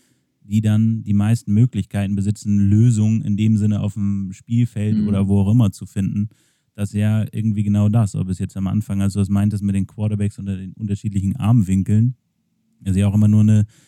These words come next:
Speaker 1: Lösung für ein Problem auf dem Feld zu finden. Ob du dann Patrick Mahomes im Super Bowl nimmst, der dann eigentlich schon halb liegt, aber trotzdem noch den Ball wirft, weil er halt in dieser Problemsituation für ihn eine Lösung gefunden hat. Während dann vielleicht Steffi Graf,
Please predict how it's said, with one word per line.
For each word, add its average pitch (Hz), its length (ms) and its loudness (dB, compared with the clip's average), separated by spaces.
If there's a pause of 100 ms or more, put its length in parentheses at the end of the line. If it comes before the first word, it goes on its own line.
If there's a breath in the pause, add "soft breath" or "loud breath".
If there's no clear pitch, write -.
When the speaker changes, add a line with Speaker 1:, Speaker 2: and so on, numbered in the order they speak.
(260 soft breath)
Speaker 1:
Lösung 120 460 4
für 110 160 -2
ein 117 140 4
Problem 117 480 4
auf 117 140 0
dem 113 100 -4
Feld 151 280 -2
zu - 100 -14
finden. 98 280 -4
Ob 95 120 -4
du 101 80 -2
dann 98 140 2
Patrick 104 300 0
Mahomes 104 380 4
im 104 140 0
Super 117 280 -2
Bowl 117 260 4
nimmst, 120 400 2
der 104 180 -6
dann 107 180 0
eigentlich 107 500 -2
schon 107 420 0 (500 soft breath)
halb 107 280 -2
liegt, 113 420 2
aber 107 240 2
trotzdem 117 420 -2
noch 113 160 2
den 104 220 0
Ball 113 280 2
wirft, 110 440 -2
weil 101 280 -4
er 110 140 2
halt 107 320 0
in 104 220 -2
dieser 110 260 2
Problemsituation 104 1040 2
für 92 140 -6
ihn 113 180 4
eine 107 80 6
Lösung 107 380 4
gefunden 98 340 -4
hat. 120 220 -2 (540)
Während 101 280 0
dann 107 240 4
vielleicht 107 380 0
Steffi 110 320 -4
Graf, 110 580 0